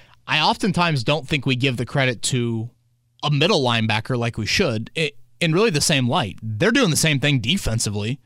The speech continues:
that the quarterback's doing offensively. Um, if you were to ask, I think, any of my colleagues,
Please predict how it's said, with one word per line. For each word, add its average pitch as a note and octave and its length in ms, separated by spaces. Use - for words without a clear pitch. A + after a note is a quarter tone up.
that C3+ 100
the C3 80
quarterback's C#3+ 460
doing C#3 320
offensively. A2+ 800
Um, A2+ 160
if C3+ 140
you G#3+ 120
were A#3+ 100
to C#3 80
ask, D3+ 500
I D3+ 80
think, D3 140
any D3+ 160
of C3 60
my C3+ 120
colleagues, A#2+ 720